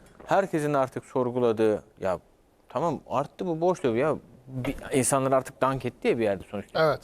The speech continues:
Speaker 1: "Ya on beş milyara nasıl geldi?" vesaire. Hani bunu sorgulamalar. İşte geçtiğimiz ayki mesela o denetim kurulu raporundan sonra ta-, yaşanan tartışmalar ve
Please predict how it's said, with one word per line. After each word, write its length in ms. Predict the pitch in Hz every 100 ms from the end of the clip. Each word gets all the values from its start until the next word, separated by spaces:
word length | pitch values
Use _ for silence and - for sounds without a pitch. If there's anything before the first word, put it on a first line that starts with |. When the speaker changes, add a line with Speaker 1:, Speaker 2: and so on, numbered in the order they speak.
| - - -
Speaker 1:
"Ya 60 |
on 200 | 147 160
beş 180 | 185 -
milyara 340 | 170 175 151 135
nasıl 260 | 147 151
geldi?" 580 | 131 123 110 92 95 87 _ -
vesaire. 500 | 110 107 113 104 90 - - -
Hani 200 | 104 110
bunu 120 | 160
sorgulamalar. 800 | - 139 120 117 98 95 87 87 _ - - _
İşte 200 | - 147
geçtiğimiz 640 | 127 127 - - 151 185 170
ayki 300 | 160 143 156
mesela 300 | 139 143 139
o 120 | 131
denetim 320 | 131 131 139
kurulu 340 | - 131 123 123
raporundan 580 | 120 - 117 120 120
sonra 340 | 113 110 104 104 - - -
ta-, 160 | 113
yaşanan 480 | 123 117 - 110 107
tartışmalar 720 | - 98 101 - - 95 160 - - - - - 123
ve 220 | 123